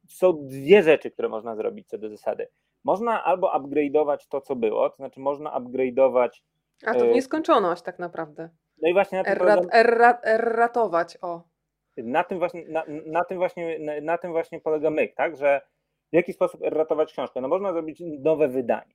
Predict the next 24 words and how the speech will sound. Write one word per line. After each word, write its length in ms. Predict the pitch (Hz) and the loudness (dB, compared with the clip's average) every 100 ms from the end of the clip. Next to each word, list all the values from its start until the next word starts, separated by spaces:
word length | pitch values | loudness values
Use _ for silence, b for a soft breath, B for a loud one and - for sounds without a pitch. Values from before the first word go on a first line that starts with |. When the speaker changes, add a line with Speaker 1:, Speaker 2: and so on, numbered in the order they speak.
| _ | _
Speaker 1:
tak? 240 | 151 160 | -4 -2
Nowe 280 | 147 165 151 | -4 -4 -6
wyda-, 420 | 139 135 135 139 | 2 4 4 0
wydanie, 400 | 123 131 170 175 | 2 4 4 2
które 200 | - 123 | -8 -8
jest 140 | 123 - | -8 -8
tam, 140 | 123 | -6
wiesz, 300 | 110 - _ _ _ _ _ | -6 -6 _ _ _ _ _
poprawione, 760 | 127 - 127 131 165 160 147 135 | -12 -4 -4 0 -2 -2 -4 -8
przejrzane, 840 | - 127 113 131 151 151 147 127 | -8 -8 -6 -4 -2 -4 -4 -8
coś 320 | - 139 131 | -6 -6 -6
tam, 200 | - 127 | -10 -12
coś 240 | - 127 - | -4 -4 -4
tam, 180 | 117 | -14
coś 200 | 110 113 | -8 -10
tam, 180 | - 110 | -8 -14
coś 220 | - - | -14 -18
tam. 120 | - - | -20 -12
Natomiast, 440 | 123 175 196 175 | -8 -8 -8 -10
no, 80 | 165 | -10
problem 260 | - 202 208 | -8 -8 -10
jest 140 | - | -8
taki, 340 | 160 - 202 | -8 -6 -10
że 400 | 147 156 160 160 | -4 2 4 4